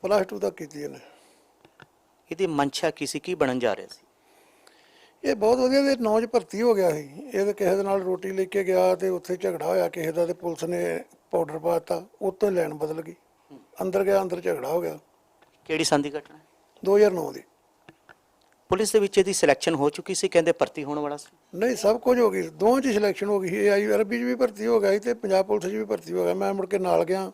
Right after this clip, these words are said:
Speaker 2: ਹੂੰ।
Speaker 1: ਵੀ ਇੱਕ ਦਾ ਚਲੋ ਆਪਾਂ ਨੂੰ ਪੁਲ-, ਪੰਜਾਬ ਪੁਲਿਸ ਦਾ ਰਹਿਣ ਦਿਓ, ਇਹਦਾ ਨੰਬਰ ਆਪਾਂ ਨੂੰ ਮਿਲ ਜੂਗਾ।
Speaker 2: ਹੂੰ, ਹੂੰ।
Speaker 1: ਉਹ ਇੱਕ ਦੀ ਆਪਾਂ ਵਾਪਸ ਲੈ ਲਏ ਕਾਗਜ਼ ਦੇ, ਇੱਕ ਦੇ ਉੱਥੇ ਸੀ। ਉਹ ਝਗੜਾ ਹੋਣ ਨਾਲ ਹੀ ਉਹ ਸਾਰਾ ਇਨਕੁਆਇਰੀ ਨਹੀਂ ਹੋਈ ਤੇ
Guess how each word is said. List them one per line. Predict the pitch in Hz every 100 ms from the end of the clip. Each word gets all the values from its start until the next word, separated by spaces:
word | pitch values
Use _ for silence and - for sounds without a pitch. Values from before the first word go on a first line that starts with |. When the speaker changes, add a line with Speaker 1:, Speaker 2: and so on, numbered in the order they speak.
| _ _
Speaker 2:
ਹੂੰ। | 143 131 113 - - - _ _ _ _ _ _
Speaker 1:
ਵੀ | 214
ਇੱਕ | 220 196 -
ਦਾ | 190 196
ਚਲੋ | 202 202
ਆਪਾਂ | 190 196
ਨੂੰ | 190
ਪੁਲ-, | 190 170
ਪੰਜਾਬ | - 180 170
ਪੁਲਿਸ | 175 151
ਦਾ | 190
ਰਹਿਣ | 180 175
ਦਿਓ, | 180 180 202 226 202
ਇਹਦਾ | 180 190
ਨੰਬਰ | 175 160
ਆਪਾਂ | 165 - 165
ਨੂੰ |
ਮਿਲ | 160 156
ਜੂਗਾ। | 151 160
Speaker 2:
ਹੂੰ, | 156 - _ 156 156
ਹੂੰ। | 139 _ _ _
Speaker 1:
ਉਹ | 165 180 180 - _
ਇੱਕ | 180 175
ਦੀ | 185
ਆਪਾਂ | 185 180
ਵਾਪਸ | 170 160 143
ਲੈ | 160
ਲਏ | 190
ਕਾਗਜ਼ | 196 180 170
ਦੇ, | 190 -
ਇੱਕ | 180 -
ਦੇ | 165
ਉੱਥੇ | 143 - 156
ਸੀ। | 143 - _ _ - _ _ _ _ _ _ _ _ _ _ _ _ -
ਉਹ |
ਝਗੜਾ | 185 202 165 202
ਹੋਣ | 220 190
ਨਾਲ | 185
ਹੀ | 196
ਉਹ | 190 165 160 - -
ਸਾਰਾ | - 160 180 151 120 - - -
ਇਨਕੁਆਇਰੀ | 165 - 175 165 175 214
ਨਹੀਂ | 214
ਹੋਈ | 185 147
ਤੇ | 156